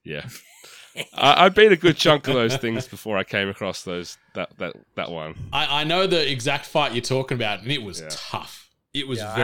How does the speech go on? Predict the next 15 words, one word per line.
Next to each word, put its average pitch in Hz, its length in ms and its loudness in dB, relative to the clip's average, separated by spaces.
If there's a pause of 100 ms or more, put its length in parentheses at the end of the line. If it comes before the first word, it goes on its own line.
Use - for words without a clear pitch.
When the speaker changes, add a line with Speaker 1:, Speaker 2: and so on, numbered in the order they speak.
(120)
Speaker 3:
haven't 101 80 -6
done 113 160 -4
Speaker 2:
tough. 110 80 -8
Speaker 3:
that 101 40 -12
one 101 160 -10
yet. 101 240 -10 (220)
I, 127 160 -4
I 131 380 -4 (220)
actually, 127 420 -10 (220)
the 117 80 -14
one 117 160 -10
I 110 100 -12
got 104 140 -12
was 101 460 -18
three. 107 400 -12